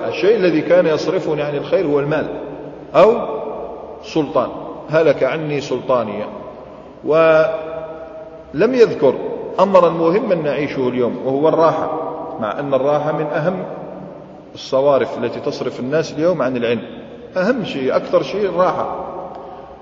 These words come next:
ولكن لماذا لم يذكره سبحانه وتعالى، مع أنه معروف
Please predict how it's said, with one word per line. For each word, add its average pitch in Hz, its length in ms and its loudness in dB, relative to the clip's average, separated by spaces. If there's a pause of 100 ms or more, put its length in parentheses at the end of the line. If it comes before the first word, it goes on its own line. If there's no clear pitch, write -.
(560)
ولكن 202 340 4
لماذا 226 320 6
لم 185 120 4
يذكره 151 500 2 (500)
سبحانه 135 460 0
وتعالى، 120 580 2
مع 113 200 0
أنه 127 180 -4
معروف 131 480 0